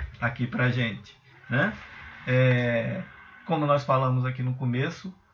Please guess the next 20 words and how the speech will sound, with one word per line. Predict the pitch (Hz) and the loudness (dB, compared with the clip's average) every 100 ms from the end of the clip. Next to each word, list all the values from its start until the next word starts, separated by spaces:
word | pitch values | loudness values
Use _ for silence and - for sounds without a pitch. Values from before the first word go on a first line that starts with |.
| - | -6
pra | 131 | -2
gente | 123 127 131 | -2 -2 -2
não | 131 | -2
se | - | 0
alongar | 131 123 120 120 123 - | 0 0 0 0 -2 0
tanto, | 127 160 170 | 0 0 -2
pra | - 123 | -6 -4
não | 123 | -4
ficar | 127 - 123 120 - - _ - | -6 -2 -2 -2 -10 -20 _ -4
enjoativo | 123 127 117 - 127 135 123 123 - _ _ _ - | -2 0 -2 -2 -2 -2 -2 -10 -12 _ _ _ -2
pra | 123 120 | 0 0
vocês | 117 110 - 127 151 | -2 -6 -2 0 -2
que | - | -6
estão | 117 - 117 | -10 -4 -2
aí | 117 117 | -2 -4
só | - 143 | -4 -2
no | 131 | -2
vídeo, | 110 104 123 143 120 | -4 -4 -4 -4 -6
nos | 113 113 | -6 -8
ouvindo, | 110 104 117 160 | -8 -6 -4 -4